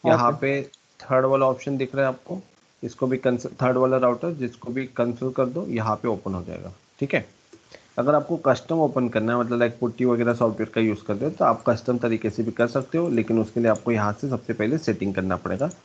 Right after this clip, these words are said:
Speaker 1: Right click जाके यहाँ पे setting करके option आता है custom console, ठीक है। Anyways, यहाँ पे अभी मुझे आईपी address schema सबसे पहले लिख लेना है,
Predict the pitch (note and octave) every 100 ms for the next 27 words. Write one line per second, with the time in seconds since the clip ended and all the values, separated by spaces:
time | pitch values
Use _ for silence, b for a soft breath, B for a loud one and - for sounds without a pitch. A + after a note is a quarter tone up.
0 | _ _ _ A2+ A#2+ B2 B2+ A2+ A2 G#2
1 | G2 C3+ A#2+ G2+ F#2+ G3 A3+ - A#2 G#2+
2 | A2 G#2 G2 G2 - G2+ G#2 - A2 -
3 | F#2 F#2+ C2 - - - - - - _
4 | - _ _ - - - _ _ _ _
5 | _ _ - - _ _ _ E3+ D#3 -
6 | C3+ A#2+ F#2 - _ _ _ _ _ -
7 | B2 A2 D3 F3 F#3 - B2+ D3+ C#3 B2+
8 | - A#2+ A#2+ A#2 B2 B2+ B2 D3+ - B2+
9 | C#3 C3+ A2+ B2+ B2+ C3+ C#3+ C3+ B2+ A2
10 | F2+ D#2 -